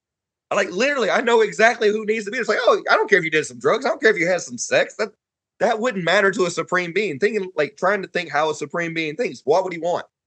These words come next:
He'd want you to be happy. He'd want you to be healthy, and he'd want you trying to look out for a motherfucker. That's what a God would want. If you're doing that, that's who he'd want around. He wouldn't want somebody that's trying to, hell, Jesus told you all this, dude, "Be out with the poor, be with the hungry. They need you."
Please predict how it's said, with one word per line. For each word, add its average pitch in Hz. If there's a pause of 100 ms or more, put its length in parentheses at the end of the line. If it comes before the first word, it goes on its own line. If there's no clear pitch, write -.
(180)
He'd 160
want 160
you 147
to 143
be 147
happy. 156
He'd 127
want 165
you 165
to -
be 160
healthy, 160
and 127
he'd 131
want 143
you 139
trying 143
to 131
look 131
out 135
for 110
a 98
motherfucker. 92 (800)
That's 190
what 240
a 202
God 170
would 190
want. 214 (320)
If 135
you're 277
doing 294
that, 240
that's 302
who 262
he'd 254
want 240
around. 190
He 240
wouldn't 247
want 240
somebody 214
that's 151
trying 180
to, 123 (380)
hell, 254
Jesus 302
told 202
you 156
all 165
this, 165
dude, -
"Be 196
out 165
with 165
the 135
poor, 147
be 151
with 202
the 151
hungry. 156
They 147
need 190
you." 117